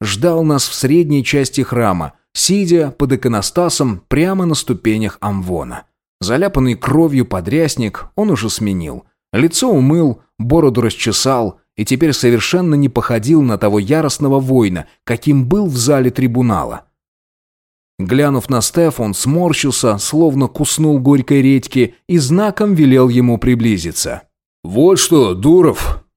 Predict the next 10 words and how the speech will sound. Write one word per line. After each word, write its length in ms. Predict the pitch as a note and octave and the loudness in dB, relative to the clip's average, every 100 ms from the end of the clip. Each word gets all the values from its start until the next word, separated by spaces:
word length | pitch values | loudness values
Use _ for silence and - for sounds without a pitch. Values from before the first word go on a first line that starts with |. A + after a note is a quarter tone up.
| - | -4
начал 480 | G#2+ D3 C#3+ D3 C3+ | 0 0 0 2 2
он 240 | B2+ F#2+ | 2 -2
без 240 | G#2+ A#2 | -2 -4
всяких 480 | - - A2+ G2 G2+ | -4 -2 -2 -2 -6
предисловий, 680 | A2 G2 G2+ - F#2+ C#2+ G#1+ _ _ _ | -4 -4 -4 -4 -4 -4 -12 _ _ _
"каша 460 | F#2 B2+ C#3 - C3+ | 0 2 2 4 4
эта 220 | B2 B2 | 4 2
из 140 | G#2 | -2
тебя 400 | - A#2+ C#3 D3+ | 0 2 4 2
заварилась, 840 | B2+ C3+ B2+ B2 G#2+ D2 - - | 4 4 4 4 2 -2 -6 -8